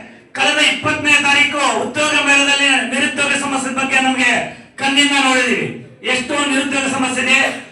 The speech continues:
ಹೆಣ್ಣು ಮಕ್ಕಳಿಗೆ ಉದ್ಯೋಗ ಇಲ್ಲದೆ ಎಷ್ಟು ಜನ ಇದ್ದಾರೆ ಅನ್ನೋದು ನಮ್ಗೆ ಗೊತ್ತಿದೆ.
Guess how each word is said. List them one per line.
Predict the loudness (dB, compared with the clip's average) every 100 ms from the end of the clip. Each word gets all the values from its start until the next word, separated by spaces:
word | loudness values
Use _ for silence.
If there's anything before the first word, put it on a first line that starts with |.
| -20 -20 _ -6
ಹೆಣ್ಣು | -2 0
ಮಕ್ಕಳಿಗೆ | 0 2 2 4 4 2 -4 -10
ಉದ್ಯೋಗ | -8 -2 2 2
ಇಲ್ಲದೆ | 2 2 2
ಎಷ್ಟು | 2 0 -2
ಜನ | 0 2 2
ಇದ್ದಾರೆ | 4 4
ಅನ್ನೋದು | 4 2 0 0 -2
ನಮ್ಗೆ | -2 0 0
ಗೊತ್ತಿದೆ. | 0 -2 -4 -10